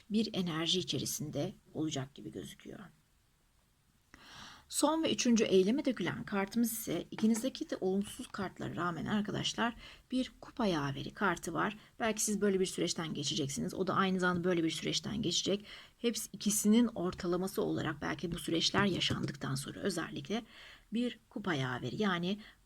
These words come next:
romantik bir teklif, romantik bir iletişim durumu söz konusu olabilir gibi gözüküyor. En nihai olarak eyleme dökülen gerçeklikte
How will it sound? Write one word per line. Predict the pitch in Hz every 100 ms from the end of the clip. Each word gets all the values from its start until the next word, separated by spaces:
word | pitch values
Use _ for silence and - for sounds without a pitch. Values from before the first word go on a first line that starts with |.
| 196
romantik | 180 165 165 175 202 -
bir | 143 139
teklif, | 156 139 160 196 - - _ -
romantik | 175 170 165 185 220 -
bir | 196 - -
iletişim | 160 147 - - 226 185 -
durumu | - 117 185 208 - -
söz | - - 208 -
konusu | - 135 139
olabilir | - 143 165 185
gibi | 180 - -
gözüküyor. | 139 135 - 156 160 - - _
En | 240 240 196
nihai | 175 170 156 151
olarak | 147 139 139
eyleme | 160 156 170 180
dökülen | - - 139 135
gerçeklikte | 165 151 - - - - -